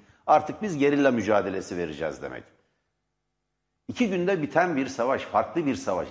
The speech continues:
yeni nesil bir savaşla karşı karşıyayız. Bir siber savaş, e, yöntemlerinin uygulandığı yeni nesil bir savaşla karşı karşıyayız. Dolayısıyla durum şudur. Öncelikle bu savaşın suçlusu, bu savaşın suçlusu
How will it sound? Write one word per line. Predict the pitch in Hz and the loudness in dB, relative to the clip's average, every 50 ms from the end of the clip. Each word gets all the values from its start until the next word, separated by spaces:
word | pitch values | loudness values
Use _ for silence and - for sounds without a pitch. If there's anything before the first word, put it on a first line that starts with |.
| 78 | -4
yeni | 90 104 143 165 160 135 | -2 0 2 2 2 2
nesil | 135 135 - 190 190 151 131 | 0 0 -2 -4 -4 -4 -4
bir | 127 | -4
savaşla | - - 101 90 113 135 135 135 113 90 | -4 -2 0 2 2 2 0 -2 -4 -2
karşı | - 85 78 - - - | -2 -2 -4 -4 -6 -8
karşıyayız. | 78 69 60 - - 65 57 52 50 - - - _ _ _ _ _ _ _ _ _ _ _ _ _ _ _ _ _ _ _ _ _ - | -8 -8 -8 -10 -12 -14 -14 -14 -16 -18 -20 -20 _ _ _ _ _ _ _ _ _ _ _ _ _ _ _ _ _ _ _ _ _ -8
Bir | 107 | -8
siber | 95 - - - 160 190 156 147 135 120 | -8 -8 -6 -2 0 4 6 6 6 4
savaş, | - - 110 101 107 135 131 - - - - - - - - _ _ _ | 2 0 0 4 4 4 4 2 -2 -8 -12 -16 -18 -20 -20 _ _ _
e, | - 101 107 110 110 104 104 107 104 92 | -6 -2 0 2 2 2 2 2 0 2
yöntemlerinin | 104 117 117 113 113 117 117 113 113 117 117 113 131 147 | 2 2 0 0 0 0 0 2 2 2 2 2 2 2
uygulandığı | 143 123 113 101 101 101 101 98 95 90 90 117 156 170 - - - - - - | 2 2 2 2 2 2 2 2 2 0 0 -2 -2 -2 -6 -10 -18 -20 -16 -10
yeni | 87 90 98 110 135 190 185 | -6 -2 0 2 4 4 4
nesil | 156 131 - - 156 151 131 | 2 0 -2 -4 -6 -4 -4
bir | 123 | -6
savaşla | 110 - 117 107 117 131 - - 110 92 - | -4 -2 0 2 2 2 2 0 -4 -4 -2
karşı | 87 78 69 - - - | -2 -4 -4 -4 -8 -12
karşıyayız. | - 69 62 - - - 53 52 52 - - _ _ _ _ _ _ _ - | -10 -12 -12 -12 -14 -14 -14 -16 -16 -18 -20 _ _ _ _ _ _ _ 4
Dolayısıyla | - 180 208 202 - - 165 143 107 101 | 6 6 6 6 4 0 -2 -2 0 0
durum | 117 131 165 160 - | 0 0 0 0 -2
şudur. | - 143 127 104 - - - - - _ _ _ _ _ - - _ _ _ _ _ _ _ _ _ _ _ | -2 -4 -4 -4 -4 -6 -12 -20 -20 _ _ _ _ _ -20 -20 _ _ _ _ _ _ _ _ _ _ _
Öncelikle | - 175 175 147 139 131 110 95 - 101 87 73 71 - - - _ _ _ | 4 4 6 4 2 0 0 -2 -4 -6 -6 -6 -6 -8 -14 -20 _ _ _
bu | - 135 185 | -2 -2 0
savaşın | - - 160 147 147 131 - - 123 107 | 2 2 4 4 4 2 2 -2 -4 -6
suçlusu, | - - - 135 - - - 139 131 - - 165 190 214 - - - - - _ _ _ _ _ _ - | -4 -4 -4 -4 -4 -4 -4 -6 -4 -2 -2 -2 -2 -2 -4 -10 -16 -20 -20 _ _ _ _ _ _ -14
bu | 104 | -4
savaşın | - 131 123 113 107 - 113 | 0 2 2 2 2 0 -4
suçlusu | 95 - 113 95 - - - 98 - 143 156 165 | -6 -6 -8 -8 -8 -10 -14 -10 -8 -6 -6 -6